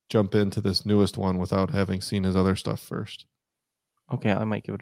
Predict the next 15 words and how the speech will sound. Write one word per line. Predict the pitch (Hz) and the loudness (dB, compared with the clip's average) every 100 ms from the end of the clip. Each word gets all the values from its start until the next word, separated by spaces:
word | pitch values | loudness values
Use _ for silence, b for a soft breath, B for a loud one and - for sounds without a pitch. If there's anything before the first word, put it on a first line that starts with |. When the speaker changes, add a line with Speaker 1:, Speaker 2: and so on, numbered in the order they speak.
| - | -8
Speaker 2:
a | |
try. | - 95 104 - - - - _ - | -2 -2 -2 -10 -18 -20 -20 _ -6
Speaker 1:
You | 117 | -2
should. | 180 160 - _ _ _ _ | 2 2 -2 _ _ _ _
Speaker 2:
He's | - | 0
coming | 123 117 | 4 4
to | 98 | 4
Spotify. | 120 123 - 90 104 - - _ _ _ _ _ _ _ _ _ _ _ _ _ - - | 4 4 4 0 -2 -8 -20 _ _ _ _ _ _ _ _ _ _ _ _ _ -8 2
Speaker 1:
Who | 127 | 4
is? | 95 92 - _ _ _ _ _ - | 4 0 -6 _ _ _ _ _ 6
Speaker 2:
Bo. | 123 95 - - _ _ _ _ _ - | 6 6 2 -18 _ _ _ _ _ -12
Speaker 1:
With | 104 | -6
what? | 120 - - _ _ _ _ _ _ _ _ _ _ _ _ _ _ _ _ _ _ _ _ _ _ - | -4 -4 -6 _ _ _ _ _ _ _ _ _ _ _ _ _ _ _ _ _ _ _ _ _ _ -4
Speaker 2:
Inside | 110 101 107 104 | -2 0 0 0
is, | 101 | 0